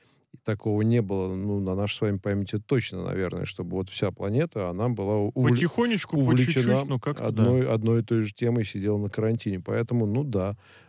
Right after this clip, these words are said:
Speaker 1: а, к сожалению, будет много неясностей, со временем придётся это всё разруливать. Но
Speaker 2: С-,
Speaker 1: сейчас ответ дать невозможно.
Speaker 2: с бизнесом вы хороший момент упомянули, но здесь ведь, опять же, вот в этих, э, в, э,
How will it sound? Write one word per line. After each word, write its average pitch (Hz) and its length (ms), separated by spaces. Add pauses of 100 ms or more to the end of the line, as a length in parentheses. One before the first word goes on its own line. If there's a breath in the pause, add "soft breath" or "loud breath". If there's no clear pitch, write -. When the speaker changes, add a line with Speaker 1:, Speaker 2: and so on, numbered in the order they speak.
(120 loud breath)
Speaker 1:
а, 95 260
к - 100
сожалению, 107 720
будет 107 280
много 107 240
неясностей, 117 680
со 101 180
временем 98 800
придётся 101 440
это 90 80
всё 98 200
разруливать. 92 520
Но 101 80
Speaker 2:
С-, 92 60
Speaker 1:
сейчас 123 300
ответ 107 260
дать 98 220
невозможно. 101 340
Speaker 2:
с 120 60
бизнесом 214 560
вы 180 280
хороший 180 460
момент 151 500
упомянули, 165 720
но 147 160
здесь 156 320
ведь, 165 160
опять 160 220
же, 127 100
вот 120 80
в 147 60
этих, 127 280
э, 139 140
в, - 400
э, 123 280